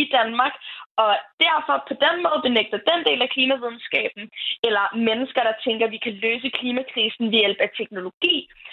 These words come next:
og derfor, øh, benægter alvorligheden af klimakrisen. Med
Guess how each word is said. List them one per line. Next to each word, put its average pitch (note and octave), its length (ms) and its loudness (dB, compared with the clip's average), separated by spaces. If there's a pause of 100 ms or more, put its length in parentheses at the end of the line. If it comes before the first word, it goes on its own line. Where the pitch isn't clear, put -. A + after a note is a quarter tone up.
(140)
og A#3 60 2 (160)
derfor, G3+ 340 0 (200)
øh, F#3+ 160 2 (180)
benægter G#3+ 440 2 (140)
alvorligheden C4 800 2 (440)
af C#4+ 40 2 (160)
klimakrisen. A#3 760 0 (800)
Med B3+ 80 4